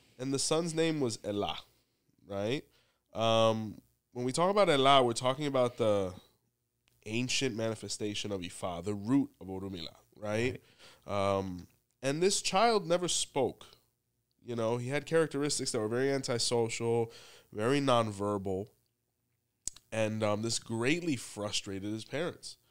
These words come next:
Speaker 2: <laughs>
Speaker 1: You're, we're talking about eons and eons of, uh, celestial, you know, life and not a peep from this kid. Till one day, they began to lose patience with him.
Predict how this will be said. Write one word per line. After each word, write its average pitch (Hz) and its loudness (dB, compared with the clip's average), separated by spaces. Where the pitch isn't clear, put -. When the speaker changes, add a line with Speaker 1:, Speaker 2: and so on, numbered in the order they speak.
Speaker 2:
<laughs> - -14
Speaker 1:
You're, 123 -4
we're 135 2
talking 160 4
about 127 2
eons 110 -2
and - -18
eons 104 -2
of, 85 -14
uh, - -20
celestial, 123 -2
you 110 -4
know, 104 -2
life 117 -2
and 87 -10
not 110 0
a 101 -2
peep - -8
from 107 -10
this 95 -8
kid. 156 -4
Till 165 2
one 190 2
day, 110 0
they 117 -6
began 113 -2
to 117 -8
lose 117 -6
patience - -2
with - -16
him. - -18